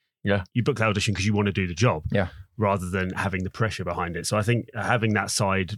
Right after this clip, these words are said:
Speaker 2: hustle, not even a hustle, that side, like, project is a huge thing.
Speaker 1: I definitely find that what you just said about auditions now that I'm, I'm walking and I'm like, "Yeah, I kinda need to get this done so that I can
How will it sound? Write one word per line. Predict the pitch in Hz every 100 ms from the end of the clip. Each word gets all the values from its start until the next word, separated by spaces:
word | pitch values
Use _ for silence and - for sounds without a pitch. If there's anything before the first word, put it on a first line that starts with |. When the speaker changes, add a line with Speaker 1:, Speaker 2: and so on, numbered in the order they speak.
| - -
Speaker 2:
hustle, | 107 - 87 90 101
not | 98 87
even | 87
a |
hustle, | 85 98 87
that | 90 78
side, | - 95 90
like, | 92 - - - - - - _
project | - 120 117 87 - - _ _ _ -
is | 95
a |
huge | 87 117 117 -
thing. | 85 - _ - - -
Speaker 1:
I | 107
definitely | 101 92 95 95
find | 85 85 82
that | 78 - - 95 -
what | 85 -
you |
just | 80 -
said | 85
about | 78 - - -
auditions | 90 85 87 85 80
now | 80 78
that | -
I'm, | 85 80 78
I'm | 90
walking | 85 - 85
and |
I'm | 82
like, | 80 107
"Yeah, | 110
I | 123
kinda | 131 185
need | 165 131
to | 127
get | 113 -
this | 107 - -
done | 117 110 87
so | 87 95
that | 92
I | 90
can | 90 85